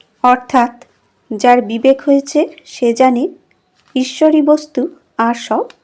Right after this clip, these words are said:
অবস্তু। বিবেক উদয় হলে ঈশ্বরকে জানবার ইচ্ছা হয়। অসৎকে ভালোবাসলে যেমন দেহসুখ, লোকমান্য, টাকা, এই সব ভালোবাসলে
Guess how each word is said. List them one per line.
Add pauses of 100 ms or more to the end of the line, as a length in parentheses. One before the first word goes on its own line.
অবস্তু। (1400)
বিবেক
উদয়
হলে
ঈশ্বরকে
জানবার
ইচ্ছা
হয়। (920)
অসৎকে
ভালোবাসলে (680)
যেমন
দেহসুখ, (460)
লোকমান্য, (140)
টাকা, (680)
এই
সব
ভালোবাসলে